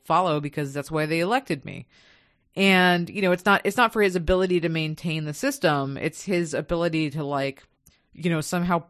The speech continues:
pioneer solo, uh, slashing and burning through hundreds of years of, like, carefully overbuilt <laughs> policy to carve out a space where he's the sole source of people's happiness.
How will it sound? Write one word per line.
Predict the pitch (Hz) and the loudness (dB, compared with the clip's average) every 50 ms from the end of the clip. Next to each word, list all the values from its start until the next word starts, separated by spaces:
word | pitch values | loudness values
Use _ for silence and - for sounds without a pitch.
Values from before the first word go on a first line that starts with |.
| _ - | _ -6
pioneer | - - 170 160 160 165 160 160 165 160 160 165 151 151 | 0 2 4 4 4 2 0 -2 -2 -2 0 0 -2 -2
solo, | - - - 185 165 165 165 165 160 156 151 147 147 147 143 - _ _ _ _ _ _ _ | -4 -2 0 2 4 4 4 4 4 4 2 2 0 -2 -4 -8 _ _ _ _ _ _ _
uh, | - - 151 151 147 | -2 0 0 0 0
slashing | 147 - - 147 165 165 165 170 - - 156 160 | -2 -4 -2 0 2 4 4 4 2 -2 -4 -4
and | 151 147 | -4 -4
burning | 127 156 156 160 165 156 156 | -4 -2 -2 -2 -4 -4 -6
through | 147 - 156 147 | -6 -6 -6 -6
hundreds | 127 - 160 156 147 147 156 147 - 147 | -4 -4 -4 -4 -4 -6 -8 -8 -8 -10
of | 151 135 | -10 -8
years | 139 143 151 151 143 131 | -6 -6 -4 -4 -4 -6
of, | 143 123 | -8 -8
like, | 131 135 131 - - | -6 -8 -8 -8 -12
carefully | - - - 156 151 147 - - 151 151 147 143 135 131 | -14 -10 -6 -6 -6 -6 -6 -6 -6 -6 -4 -4 -4 -4
overbuilt | - 139 151 135 156 156 123 - 151 151 147 147 143 - - 170 - - - - - | -4 -4 -4 -4 -6 -6 -4 -2 -2 0 0 -2 -2 -2 0 0 0 0 -2 -6 -8
<laughs> | - - 214 170 190 - - | -12 -12 -4 2 4 4 6
policy | 226 208 180 196 - 226 202 - - 214 185 175 180 185 - - - - - - - - | 6 6 4 4 2 0 -2 0 0 0 0 0 0 -2 -4 -10 -12 -10 -10 -12 -8 -6
to | - 262 | -6 0
carve | 262 240 214 208 226 | 6 8 10 10 10
out | 220 208 196 190 | 10 8 8 6
a | 196 196 | 4 2
space | - - - 233 226 220 240 226 - - | -2 -4 -2 2 2 2 2 0 -2 -2
where | 180 180 170 165 - - - - | 0 0 0 -2 -4 -10 -20 -16
he's | - - - 220 226 226 226 220 214 190 170 | -14 -8 -4 -2 0 2 2 2 2 0 -2
the | 170 147 156 | -6 -10 -10
sole | 151 - - 180 156 151 156 | -8 -4 -2 0 0 0 -2
source | - - 165 139 147 143 - | -2 -2 -2 -2 -2 -4 -6
of | 135 127 - | -10 -10 -10
people's | - 143 135 - - - - | -10 -12 -10 -10 -12 -10 -6
happiness. | - 143 143 135 - 131 113 - 50 50 - - - - - | -4 -4 -4 -4 -6 -8 -10 -10 -12 -14 -14 -14 -16 -18 -20